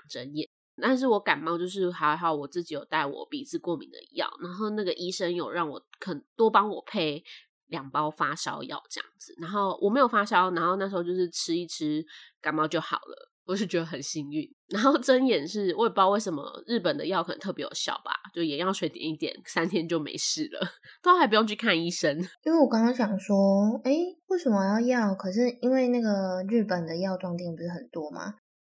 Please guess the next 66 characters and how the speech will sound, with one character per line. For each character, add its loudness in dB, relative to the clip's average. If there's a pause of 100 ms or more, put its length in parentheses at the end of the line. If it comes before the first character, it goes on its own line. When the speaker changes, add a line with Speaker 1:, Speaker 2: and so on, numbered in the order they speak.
Speaker 2:
可 -6
是 4
其 -2
实 -4
我 -4
之 -10
前 -6
去 -6
日 -2
本 -6
想 -2
要 -2
买 -2
东 -6
西， -10 (260)
我 -2
根 2
本 4
看 4
不 0
懂 -2
他 -2
在 -4
写 -6
什 -4
么。 -10 (580)
<laughs> -8
Speaker 1:
对 8
啊， 2 (160)
而 2
且 2 (140)
你 2
有 4
时 4
候 4
是， -2 (340)
我 4
会 4
真 2
的， 2 (400)
我， 4
因 8
为 2 (100)
我 0
自 -4
己 0
鼻 -2
子 -2
过 2
敏 -4
很 -6
严 -6
重， -2
我 2
真 0
的 0
会 -2
觉 0
得 -4 (280)
药 -2
效 -2
强 -6
和 -4
弱 -2
差 -4
很 -10